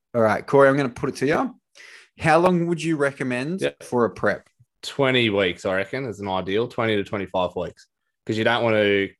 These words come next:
Speaker 2: come into it too hot. I remember my first one, it was hard as hard, man. I come in fifteen weeks messaging Keegan and saying, like, "What can you do with this fat slab?" And what can you make it? And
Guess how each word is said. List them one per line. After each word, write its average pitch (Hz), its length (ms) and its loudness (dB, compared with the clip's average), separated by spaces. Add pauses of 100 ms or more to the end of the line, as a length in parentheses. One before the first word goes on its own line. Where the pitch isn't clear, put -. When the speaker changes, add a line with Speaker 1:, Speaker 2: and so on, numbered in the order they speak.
Speaker 2:
come 110 200 -4
into 104 240 -4
it - 80 -12
too 101 200 -2
hot. 120 260 0
I 110 80 0
remember 104 280 -6
my 95 200 -6
first 104 300 -2
one, 107 260 -4 (500)
it 131 80 2
was 104 200 -4
hard 101 400 -2
as 90 120 -8
hard, 95 300 -4
man. 92 320 -8
I 101 100 -4
come 98 280 -6
in 95 320 -6 (720)
fifteen 110 420 -2
weeks 101 360 0 (120)
messaging 101 560 -6
Keegan 92 440 -6
and 90 200 -8
saying, 90 340 -6
like, 87 200 -8
"What 104 220 -2
can 98 120 -10
you 95 80 -6
do 92 240 -2
with 90 120 -6
this 95 380 -6 (320)
fat - 260 -4
slab?" 101 500 -2 (560)
And 92 680 -2 (380)
what 104 160 0
can 95 140 -8
you 90 80 -6
make 87 320 -4
it? 85 120 -4
And 90 300 -8